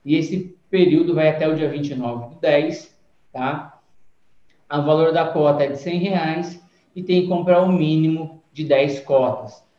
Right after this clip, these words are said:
O, essa captação, ela tem como objetivo, a captação mínima de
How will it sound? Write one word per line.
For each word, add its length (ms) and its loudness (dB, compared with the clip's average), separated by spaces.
O, 160 -4
essa 460 2
captação, 760 -4
ela 240 -2
tem 260 -4
como 240 0
objetivo, 720 -4
a 40 -8
captação 600 -8
mínima 500 -4
de 520 -4